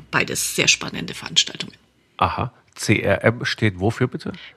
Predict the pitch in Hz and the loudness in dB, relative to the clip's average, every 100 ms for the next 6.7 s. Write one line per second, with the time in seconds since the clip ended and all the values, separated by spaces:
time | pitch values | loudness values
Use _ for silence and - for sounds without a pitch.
0 | _ - - - - 202 180 170 170 156 | _ 0 2 2 2 0 -2 -2 -2 0
1 | 190 - 185 - 175 - - 175 - - | 2 2 4 4 4 0 -6 -4 -2 -2
2 | - - - - - - 95 - 107 101 | -4 -8 -10 -12 -6 -2 -2 0 0 2
3 | 92 - 107 175 180 160 143 - 180 - | 4 2 4 4 4 2 2 2 4 4
4 | - 160 - - - - - - 101 104 | 2 0 -4 -4 -8 -12 -16 0 2 2
5 | - - 98 92 98 95 90 127 104 92 | -2 -2 0 0 -2 0 0 0 0 0
6 | 101 - 127 - 151 151 | 0 -2 -4 -2 -4 -4